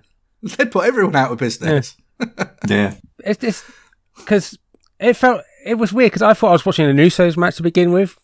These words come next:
Speaker 2: 'cause I've never seen them with short hair.
Speaker 3: Oh, mate, they're better
Speaker 1: Yeah.
Speaker 3: than the Usos.
Speaker 2: Well, obvi-,
Speaker 3: <laughs>
Speaker 2: well,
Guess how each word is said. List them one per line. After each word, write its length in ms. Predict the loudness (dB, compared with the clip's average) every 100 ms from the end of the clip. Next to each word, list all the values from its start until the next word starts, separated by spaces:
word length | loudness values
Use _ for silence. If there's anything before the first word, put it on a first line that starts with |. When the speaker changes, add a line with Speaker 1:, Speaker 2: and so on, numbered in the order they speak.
| -6
Speaker 2:
'cause 260 | -2 -2 -4 _
I've 120 | 0 2
never 120 | 2
seen 180 | 2 2
them 100 | 2
with 180 | -2
short 280 | -4 -2 0
hair. 280 | 0 0 -4 _ _ _ _ _ _ 2
Speaker 3:
Oh, 380 | 6 8 6
mate, 240 | 4 2 4
they're 160 | 4
better 220 | 8 6 6
Speaker 1:
Yeah. 80 | 2
Speaker 3:
than 40 |
the 220 | 2 2 0
Usos. 280 | -2 -2 2
Speaker 2:
Well, 120 | 2
obvi-, 380 | 4 4 4 2
Speaker 3:
<laughs> 180 | 0
Speaker 2:
well, 220 | 0 -4